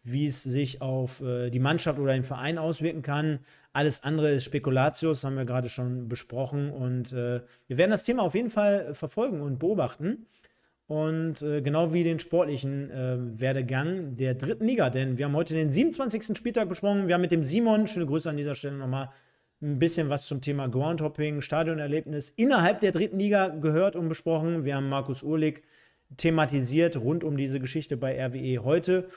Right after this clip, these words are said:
Und wir haben euch damit draußen mit reingenommen. Deswegen wäre es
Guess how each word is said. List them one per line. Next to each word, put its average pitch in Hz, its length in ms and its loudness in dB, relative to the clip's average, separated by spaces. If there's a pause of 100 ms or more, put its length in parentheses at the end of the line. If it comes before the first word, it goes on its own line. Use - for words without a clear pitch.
(120)
Und 320 280 2
wir 214 120 6
haben 202 200 2
euch 175 320 4
damit 147 540 0
draußen 131 520 -2
mit 127 140 0
reingenommen. 160 640 2
Deswegen 143 380 2
wäre 151 120 6
es - 200 -2